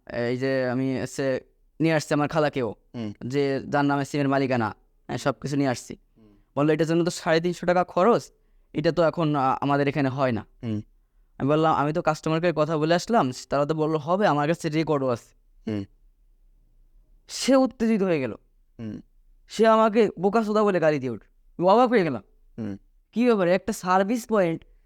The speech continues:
Speaker 1: কাস্টমার সার্ভিস পয়েন্ট।
Speaker 2: এই তিন নাম্বার লাইনে গিয়ে গালি দিল?
Speaker 1: হ্যাঁ।
Speaker 2: Oh my God।
Speaker 1: একটা স-, আমি যেই বলছি, "আমি রেকর্ড আছে আমার কথা।"
Speaker 2: হুম।
Speaker 1: সে সাথেই মানে এই মিস্ত্রি ভাষাটা আমার,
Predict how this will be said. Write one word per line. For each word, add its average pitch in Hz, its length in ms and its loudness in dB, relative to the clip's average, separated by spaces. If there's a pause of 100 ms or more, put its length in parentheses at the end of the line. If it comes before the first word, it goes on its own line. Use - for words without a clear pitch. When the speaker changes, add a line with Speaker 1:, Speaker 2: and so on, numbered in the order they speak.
Speaker 1:
কাস্টমার 214 400 0
সার্ভিস 190 500 0
পয়েন্ট। 180 340 0
Speaker 2:
এই 165 80 -2 (140)
তিন 190 200 0
নাম্বার 196 320 2
লাইনে 196 400 2
গিয়ে 202 240 0
গালি 180 220 0
দিল? 113 240 -6 (100)
Speaker 1:
হ্যাঁ। 208 340 2
Speaker 2:
Oh 147 460 -14
my 95 300 -10
God। 87 160 -18 (400)
Speaker 1:
একটা 196 180 0
স-, 196 60 -4
আমি 220 260 4
যেই 220 300 2
বলছি, 240 300 0
"আমি 262 140 2
রেকর্ড 226 320 2
আছে 196 160 -2
আমার 180 180 0
কথা।" 120 240 -12 (160)
Speaker 2:
হুম। 117 200 -8 (360)
Speaker 1:
সে 254 280 2
সাথেই 240 360 2
মানে 220 180 0
এই 220 80 4
মিস্ত্রি 208 320 -2
ভাষাটা 202 280 2
আমার, 190 180 2